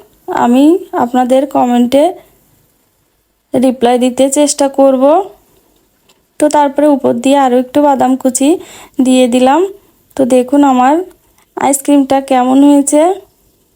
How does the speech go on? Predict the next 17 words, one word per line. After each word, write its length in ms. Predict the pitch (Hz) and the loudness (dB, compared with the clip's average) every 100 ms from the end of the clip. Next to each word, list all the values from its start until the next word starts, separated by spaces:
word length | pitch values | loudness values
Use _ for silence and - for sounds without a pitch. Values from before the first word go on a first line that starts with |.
| _ _ _ _ _ _ _ _ _ _ | _ _ _ _ _ _ _ _ _ _
তো 40 | - 285 | -2 2
এভাবে 280 | 254 254 285 277 | 2 2 0 0
আপনারা 340 | 262 262 262 302 359 _ _ | 0 0 2 0 -4 _ _
এই 160 | 294 262 | -2 -2
গরমে 520 | 233 247 247 240 240 277 | 0 0 2 0 0 0
বেশি 300 | 269 254 262 | 0 -2 -4
করে 280 | 262 240 254 262 | 0 2 2 2
আইসক্রিম 440 | 247 247 - 254 269 285 | 0 -4 -2 0 2 2
তৈরি 220 | 277 277 | 2 0
করে 300 | 277 269 277 381 - - _ - - | 0 2 0 -2 -8 -20 _ -10 -2
ডিপ 140 | 254 240 | -2 -2
ফ্রিজে 300 | 247 247 233 269 262 | -2 -2 0 0 0
রেখে 220 | 247 262 | 0 -2
দিয়ে 300 | 240 254 269 370 - _ _ _ _ _ _ _ | 0 2 2 0 -4 _ _ _ _ _ _ _
যখন 400 | 247 254 240 262 277 | -2 0 0 0 0
খুশি 280 | 277 269 277 262 | 0 0 0 -2
তখনই 300 | 233 269 | 0 0